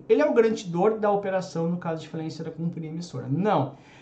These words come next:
Ele vai lá cobrar a companhia emissora e presta atenção: o agente fiduciário pode, inclusive, requerer falência da empresa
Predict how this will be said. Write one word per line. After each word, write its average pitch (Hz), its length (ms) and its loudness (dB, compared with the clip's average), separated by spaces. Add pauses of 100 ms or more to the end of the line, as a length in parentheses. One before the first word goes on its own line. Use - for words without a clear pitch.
(120)
Ele 240 180 2
vai 214 160 6
lá 208 140 4
cobrar 202 560 4
a 208 40 2
companhia 170 440 -2
emissora 139 580 0
e 165 60 -8
presta 175 240 -2
atenção: 175 300 -2
o - 20 4
agente 160 300 2
fiduciário 180 540 -4
pode, 185 280 0
inclusive, 185 580 -2
requerer 196 460 4
falência 240 760 6
da 143 140 0
empresa 139 560 0